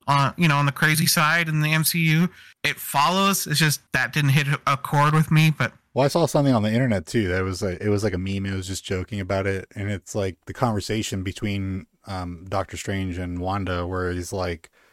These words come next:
Speaker 2: he's like, "Okay, so instead of killing America Chavez, how about I just find a universe where, uh, that Wanda died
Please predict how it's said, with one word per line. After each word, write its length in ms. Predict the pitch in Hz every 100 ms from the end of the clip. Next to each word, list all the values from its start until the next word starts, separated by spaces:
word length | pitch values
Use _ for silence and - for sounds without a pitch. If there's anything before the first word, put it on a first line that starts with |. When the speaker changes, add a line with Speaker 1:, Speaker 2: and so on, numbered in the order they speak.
| _ _ _
Speaker 2:
he's 180 | - 95
like, 260 | 98 87 120
"Okay, 320 | 117 120 98
so 280 | - 110 101
instead 520 | 101 95 - 143 165
of 180 | 117 -
killing 560 | 127 110 104 95 95
America 420 | 95 95 98 90 104
Chavez, 640 | - 95 92 95 92 85
how 240 | - 120
about 480 | 127 113 107 101 -
I 280 | - 101 113
just 320 | 117 117 -
find 400 | - 107 104 101
a 80 | 98
universe 880 | 95 113 117 101 95 90 92 - - _ - _ -
where, 680 | 101 98 98 95 95 95 95
uh, 320 | 98 92 90 - _ -
that 320 | 101 123 113
Wanda 640 | 95 98 95 92 92 92
died 840 | 82 104 127 120 92 90 92 110